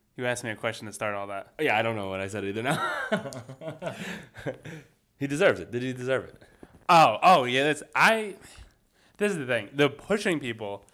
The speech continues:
Speaker 1: the, all the people that be like, "Oh, this is common in basketball." The pushing thing definitely happens. I
Speaker 2: Yeah.
Speaker 1: bet you all the time.
Speaker 2: Yeah, that's
Speaker 1: Like,
Speaker 2: true.
Speaker 1: so, like, the
Speaker 2: Yeah, the
Speaker 1: punch
Speaker 2: pushing,
Speaker 1: doesn't,
Speaker 2: yeah.
Speaker 1: like,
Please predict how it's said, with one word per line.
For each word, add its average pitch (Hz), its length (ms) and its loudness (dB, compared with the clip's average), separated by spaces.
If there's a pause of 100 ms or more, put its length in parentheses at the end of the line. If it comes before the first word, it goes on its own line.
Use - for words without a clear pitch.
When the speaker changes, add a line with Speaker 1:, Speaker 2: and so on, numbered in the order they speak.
(240)
Speaker 1:
the, 143 100 -2
all 165 160 2
the 196 80 2
people 202 180 -4
that 160 100 -2
be 156 80 2
like, 151 180 2
"Oh, 147 180 6
this 135 280 -4
is 127 120 -10
common 123 360 -2
in 113 100 -6
basketball." 123 460 -2
The 127 100 -4
pushing 190 320 -6
thing 123 180 -4
definitely 110 340 -4
happens. 98 540 -12 (360)
I 123 60 0
Speaker 2:
Yeah. 98 80 6
Speaker 1:
bet 117 180 0
you 117 80 -4
all 104 180 -6
the 95 80 -14
time. - 280 -18 (1400)
Speaker 2:
Yeah, 95 240 0
that's 104 220 -2
Speaker 1:
Like, 156 140 8
Speaker 2:
true. 151 60 -2
Speaker 1:
so, 175 100 4
like, 127 400 2
the 143 340 -4
Speaker 2:
Yeah, 165 140 6
the 113 80 4
Speaker 1:
punch 220 240 6
Speaker 2:
pushing, 208 60 -6
Speaker 1:
doesn't, 196 260 2
Speaker 2:
yeah. 165 60 -4
Speaker 1:
like, 139 320 0